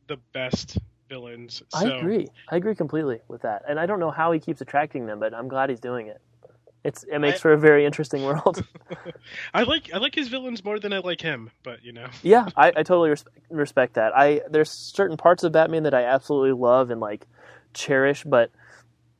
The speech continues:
Speaker 2: the villains are almost always more captivating.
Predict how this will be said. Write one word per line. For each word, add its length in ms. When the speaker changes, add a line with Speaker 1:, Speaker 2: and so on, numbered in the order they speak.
Speaker 2:
the 140
villains 320
are 40
almost 260
always 280
more 360
captivating. 680